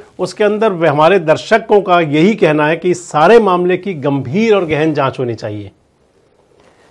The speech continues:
कुछ लोगों ने महिला पुलिसकर्मी जिनकी तरफ से शिकायत वायरल की गई उनके बारे में भी कहा, तो कुछ ने पुलिस अधीक्षक के बारे में भी कहा, कुछ ने महिला एसएचओ और महिला डीएसपी के बारे में भी कहा, लेकिन जो निष्पक्ष लोगों ने कहा, उन्होंने ये कहा कि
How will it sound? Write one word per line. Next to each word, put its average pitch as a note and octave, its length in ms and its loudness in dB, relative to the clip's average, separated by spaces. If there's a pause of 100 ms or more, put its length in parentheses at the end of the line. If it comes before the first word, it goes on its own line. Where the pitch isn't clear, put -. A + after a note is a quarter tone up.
(340)
कुछ F#3+ 200 2
लोगों G3+ 240 4
ने G#3 120 4
महिला F#3 360 2
पुलिसकर्मी G3 560 0
जिनकी F3+ 320 -2
तरफ F#3 180 0
से F#3+ 160 0
शिकायत F#3 340 0
वायरल F3+ 320 0
की F3+ 160 -2
गई F#3+ 240 2
उनके E3 320 0
बारे F3+ 320 2
में F#3+ 120 2
भी F#3+ 100 -2
कहा, F#3+ 280 2
तो G3 180 -4
कुछ F#3 280 -4
ने F#3+ 100 0
पुलिस E3 280 -6
अधीक्षक C#3+ 340 -4
के F#3+ 100 -4
बारे F3 240 2
में F#3 120 0
भी F#3 100 -4
कहा, F#3 240 0
कुछ F3+ 240 -6
ने F3 120 -4
महिला D#3 300 2
एसएचओ E3 360 -4
और E3 100 0
महिला D3 280 -2
डीएसपी D#3 400 -2
के F#3 100 -2
बारे F3 220 0
में F3+ 120 0
भी F3+ 80 -2
कहा, F#3 320 2 (640)
लेकिन A#3+ 400 2
जो A3 560 6 (440)
निष्पक्ष F3 500 0
लोगों G3 260 4
ने F#3+ 140 2
कहा, F#3 240 0
उन्होंने F#3+ 300 0
ये F3+ 180 0
कहा F3 260 -2
कि F#3+ 480 -4